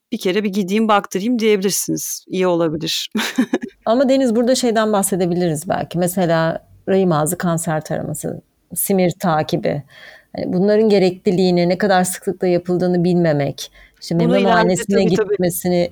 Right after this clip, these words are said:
Speaker 2: bilmemek. Hani buradaki bilgiden mahrumiyet belki hani böyle bilgilere de ulaşamıyor olabilir.
Speaker 1: Doğru, doğru. Zaten ne zamandan itibaren ne sıklıkta muayene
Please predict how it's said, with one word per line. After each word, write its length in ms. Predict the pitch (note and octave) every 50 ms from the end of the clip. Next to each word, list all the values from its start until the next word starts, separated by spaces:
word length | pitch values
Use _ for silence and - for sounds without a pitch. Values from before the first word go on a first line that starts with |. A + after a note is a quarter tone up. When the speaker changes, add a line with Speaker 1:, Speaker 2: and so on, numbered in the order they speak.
| -
Speaker 2:
bilmemek. 640 | F3+ F3+ G3 F#3 F3 E3+ D#3+ D3 C#3+ C#3+ C#3+ C#3+ -
Hani 220 | E3+ - F3 E3
buradaki 360 | G3 G#3 G3 G#3+ A3 - G#3+ G3
bilgiden 420 | G#3+ F#3 F#3+ A3 G#3 A3 G3+ G#3
mahrumiyet 600 | G3+ G3 G3 G3 G3 G3 G3 F#3+ F#3+ F#3+ F#3+ -
belki 440 | F#3 F3+ F3+ F#3 - G#3 G3+ F#3+ F#3 - - - _ _ -
hani 240 | D3 D#3 D#3 - F3+
böyle 260 | F#3+ F#3+ F#3+ G3 F3
bilgilere 460 | F#3+ F#3 F#3 F#3+ F#3 F#3 F#3 F#3+ F3+
de 40 | F#3+
ulaşamıyor 580 | F3+ E3+ E3 E3+ - - F#3+ F3 F3 F3 E3+
olabilir. 680 | - E3+ E3 E3+ D#3 D#3+ D#3 D#3+ D#3 - - - - - _ _ _ _ -
Speaker 1:
Doğru, 360 | G3+ G3 F#3+ F#3 E3+ D#3+ E3 E3+ _ _ -
doğru. 320 | E3+ E3+ D#3+ D3 D3 C#3+ - - - - - - -
Zaten 600 | - F#3+ A3 A3+ A3+ A#3 - B3+ B3+ B3+ B3 A#3+
ne 100 | A#3+ B3+
zamandan 440 | B3 B3+ C4 B3+ A#3+ A#3 A#3 A3+ A3
itibaren 540 | G#3+ G#3 - G#3+ G#3 G#3+ G#3 G#3+ A3 A3+ A3
ne 100 | A3+ A#3+
sıklıkta 540 | A3+ - A#3+ A3+ - A3 - - - G#3+ G#3
muayene 640 | G3+ G3+ G3+ G3+ G3+ G3+ G3+ G3+ G3+ G#3 G3+ -